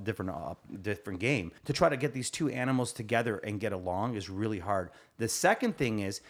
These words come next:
some of the best guys that are out there are not well-spoken. Some of the guys out there are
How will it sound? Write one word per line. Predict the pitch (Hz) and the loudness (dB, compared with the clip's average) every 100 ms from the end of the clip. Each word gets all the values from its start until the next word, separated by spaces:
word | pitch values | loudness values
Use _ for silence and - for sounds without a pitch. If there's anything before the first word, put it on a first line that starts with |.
| - | -18
some | - 180 214 | -4 0 2
of | |
the | - | 2
best | 120 101 120 135 - | -2 2 4 4 2
guys | 120 110 117 101 92 - | 2 4 4 2 -2 -6
that | 104 101 | -2 0
are | 95 | 2
out | 101 131 | 2 2
there | 151 170 190 180 _ _ | 2 2 0 -8 _ _
are | 120 | 2
not | 123 123 101 | 4 2 4
well-spoken. | 107 107 - 87 - 117 147 _ - - | 2 2 -2 -2 0 0 -2 _ -20 -16
Some | - 147 165 | 0 2 4
of | |
the | 185 | 2
guys | 165 160 151 143 | 4 4 2 2
out | 123 135 123 | 2 2 0
there | 113 110 113 - - _ - | 2 2 0 -6 -20 _ 2
are | 101 98 92 | 4 4 0